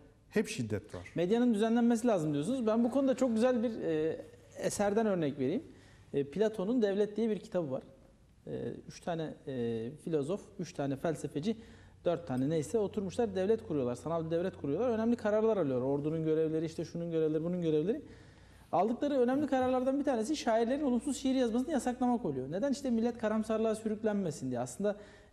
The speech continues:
Speaker 2: e, insanlar aynalıyor. Medya etkili. E,
Speaker 1: Çok
Speaker 2: ben
Speaker 1: etkili.
Speaker 2: bu konuda, e, şeyinize katılıyorum. Ama, e, biraz iletişim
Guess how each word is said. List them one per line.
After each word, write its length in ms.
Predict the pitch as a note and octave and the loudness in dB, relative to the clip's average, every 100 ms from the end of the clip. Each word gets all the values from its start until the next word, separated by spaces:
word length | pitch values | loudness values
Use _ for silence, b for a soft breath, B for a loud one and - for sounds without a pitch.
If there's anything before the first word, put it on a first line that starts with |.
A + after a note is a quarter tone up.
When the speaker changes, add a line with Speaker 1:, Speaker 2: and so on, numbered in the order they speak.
| - | -4
Speaker 2:
e, 100 | C3 | -2
insanlar 380 | C#3+ G3 B3+ | 0 0 2
aynalıyor. 420 | B3+ G3 G3 F3+ C#3+ | 2 2 2 2 2
Medya 420 | D3+ F#3 G3+ - - | 2 2 2 0 -4
etkili. 480 | D#3+ D#3+ - F3+ C#3 - - - | -4 -4 0 0 0 -10 -20 -10
E, 160 | A#2 | -6
Speaker 1:
Çok 180 | A2+ C3+ | -2 0
Speaker 2:
ben 60 | C#3 | 0
Speaker 1:
etkili. 260 | - D#3 | 0 -2
Speaker 2:
bu 60 | - | -2
konuda, 300 | F#3+ F#3+ F#3 D#3 | 0 0 0 -4
e, 200 | - C3+ | -4 -2
şeyinize 320 | C#3 E3+ F3+ F#3+ | -2 -2 -2 -2
katılıyorum. 480 | - F3 G#3 A#3 C4+ B B B B | -4 -4 -2 -2 -4 B B B B
Ama, 280 | G#3+ C4 - | 0 0 0
e, 280 | E3 D#3+ D#3 | 0 2 2
biraz 200 | G#3+ G#3 | 2 2
iletişim 480 | F3+ F#3 F#3 A#3 | 2 0 0 0